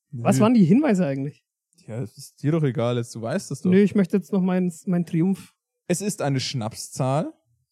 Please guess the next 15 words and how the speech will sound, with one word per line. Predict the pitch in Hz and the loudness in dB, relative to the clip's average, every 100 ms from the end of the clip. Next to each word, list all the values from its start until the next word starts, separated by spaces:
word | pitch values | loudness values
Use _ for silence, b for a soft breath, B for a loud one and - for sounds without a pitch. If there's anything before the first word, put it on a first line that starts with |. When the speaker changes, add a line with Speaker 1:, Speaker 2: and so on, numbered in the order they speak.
| _ _ _ 170 | _ _ _ -8
Speaker 1:
Okay. | 123 - _ _ 143 | -8 -10 _ _ 0
Speaker 2:
und | 151 180 | 0 0
es | 135 - | -6 -4
sind | 147 147 | -4 -4
sechsunddreißig | 139 - 170 165 185 - | -6 -6 -8 -6 -8 -8
schwarze | 131 107 117 | -8 -8 -10
Tasten. | - 101 - 131 - _ _ _ _ | -16 -18 -20 -20 -20 _ _ _ _
Speaker 1:
Hm. | 147 120 - _ _ _ _ _ _ _ _ | -6 -6 -10 _ _ _ _ _ _ _ _
Speaker 2:
Kann | - 110 | -12 -8
man | 123 | -6
sich | 139 | -6
dann | 165 | -6
errechnen, | 180 202 151 - 104 | -2 -2 -4 -6 -12
ein | 90 | -12
guter. | - 117 107 120 | -10 -10 -10 -14